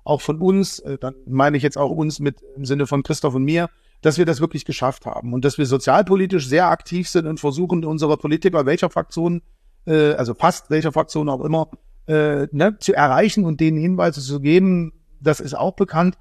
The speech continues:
An den Stellen werden wir auch weiterarbeiten. Und wie es inhaltlich weitergeht, das müssen wir an dieser Stelle einfach ein bisschen auflassen, weil da sind im Moment gerade ein paar Weichen, die gestellt werden. Äh, wir machen einfach in den zwei Standorten einfach mal unsere Arbeit so richtig gut,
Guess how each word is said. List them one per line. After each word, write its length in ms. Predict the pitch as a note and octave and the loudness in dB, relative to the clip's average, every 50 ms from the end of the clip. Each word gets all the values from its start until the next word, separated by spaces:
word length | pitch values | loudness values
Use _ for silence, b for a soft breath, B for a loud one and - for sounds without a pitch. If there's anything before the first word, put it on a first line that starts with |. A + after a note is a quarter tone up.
| - - _ - - _ | -20 -20 _ -20 -20 _
An 120 | - B2+ B2 | -4 -2 2
den 160 | C#3 D#3+ D3 | 2 2 0
Stellen 340 | - - D#3 D#3 D#3 D3 C3+ | 0 -2 0 0 0 2 0
werden 160 | C#3+ C#3+ C#3+ | 0 0 2
wir 120 | C3+ C#3 | 0 -2
auch 120 | B2 A#2+ A#2 | -2 -2 0
weiterarbeiten. 720 | B2+ D3+ E3 E3 C#3 A2+ G#2+ G#2+ A2+ A#2+ A#2 - B2 A#2 | 0 2 2 0 -2 -4 -4 -6 -6 -6 -6 -8 -10 -10
Und 160 | A#2+ C3 A#2+ - | -8 -10 -10 -6
wie 140 | B2 C#3 D#3+ | -4 -4 -4
es 120 | E3 - _ | -4 -6 _
inhaltlich 520 | - G#3+ B3 C#4+ C4 A#3 F3 F3+ F#3 - - | 0 2 4 4 4 2 2 2 0 0 4
weitergeht, 560 | D#3 D#3 E3 D#3+ D#3 - D#3 D#3 D#3+ - - | 2 2 4 2 0 0 2 2 2 2 0
das 160 | C#3+ B2+ - | -4 -4 0
müssen 220 | D3+ F3+ E3+ E3+ E3+ | -2 -2 0 0 -2
wir 100 | D#3+ D3+ | -2 -2
an 80 | D3 | -2
dieser 200 | D3 D3 C#3+ D3 | -2 -2 -4 -4
Stelle 260 | - - C#3+ C#3 C#3 | 0 0 2 2 2
einfach 240 | C#3 C#3 C3+ D3 C#3 | 2 0 -2 -2 -4
ein 100 | C#3+ C3+ | -2 -2
bisschen 280 | C3 C3+ - - C#3 C3+ | -2 -4 -4 -4 -4 -2
auflassen, 500 | G#2 C3+ D3 C3 C#3 C3+ B2 - C3+ B2 | -2 -2 -2 0 -2 -2 -2 -2 -4 0
weil 160 | B2+ C3 B2+ | 0 2 2
da 120 | B2+ B2+ | 2 2
sind 220 | A#2+ A#2 C3+ C#3 C#3 | 2 0 -2 -2 -2
im 60 | C3 | -4
Moment 260 | B2+ B2+ B2+ C3 B2+ | -2 -2 -2 -4 0
gerade 200 | - C3 - - | 0 -2 -2 -2
ein 40 | B2 | -4
paar 160 | - A#2 A2+ | -2 -2 0
Weichen, 280 | A2+ A#2+ B2+ - D3 C3 | 2 0 0 0 -2 -4
die 100 | B2 B2+ | -4 -6
gestellt 380 | A#2+ B2 - - B2 B2+ B2 B2 | -8 -8 -6 0 0 0 0 0
werden. 320 | B2 B2 A#2+ A#2+ B2+ B2 - _ _ _ _ _ - - - | 0 0 0 0 -2 -6 -8 _ _ _ _ _ -20 -20 -8
Äh, 160 | - C3 C3 B2 | -4 -4 0 2
wir 80 | C#3+ | 2
machen 200 | D3+ E3+ F3 G#3+ | 2 2 2 2
einfach 280 | G#3 E3+ F#3 F3+ F#3 - | 0 0 2 0 -2 -2
in 140 | F3+ E3 D#3+ | -2 -2 2
den 160 | F#3 G3+ G#3 | 2 2 2
zwei 220 | - - F#3 F#3+ | 2 2 2 2
Standorten 480 | F3 - G3+ F#3 G3 F#3 E3 E3+ E3 E3+ | 2 2 0 -2 -2 0 -2 -2 -2 -2
einfach 240 | C#3 C#3+ C#3 D#3+ D3 | -4 -2 0 0 0
mal 120 | C#3 D3 | 0 0
unsere 240 | D3+ C3 C#3+ C#3+ C3+ | -2 -2 -4 -4 -2
Arbeit 260 | B2+ C3+ D3+ D3+ C#3 | -2 -2 0 -2 -4
so 80 | - D3+ | -4 -2
richtig 320 | C#3 G#3 G#3 - F#3+ - | -2 -2 -2 -2 -6 -6
gut, 320 | - G3+ A3+ C#4+ - C3 | -2 2 2 2 2 0